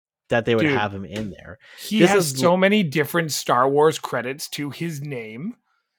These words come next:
Speaker 2: and he's been Boba Fett in a lot of projects, and that is fine. Star Wars Visions, Boba Fett, The Book of Boba Fett, Boba Fett, Obi-Wan, veteran clone trooper,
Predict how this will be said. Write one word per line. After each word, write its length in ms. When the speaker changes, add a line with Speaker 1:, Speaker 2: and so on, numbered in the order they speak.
Speaker 2:
and 140
he's 100
been 180
Boba 260
Fett 180
in 60
a 60
lot 260
of 100
projects, 500
and 220
that 200
is 140
fine. 540
Star 380
Wars 220
Visions, 320
Boba 320
Fett, 280
The 60
Book 220
of 60
Boba 260
Fett, 280
Boba 280
Fett, 220
Obi-Wan, 600
veteran 380
clone 340
trooper, 600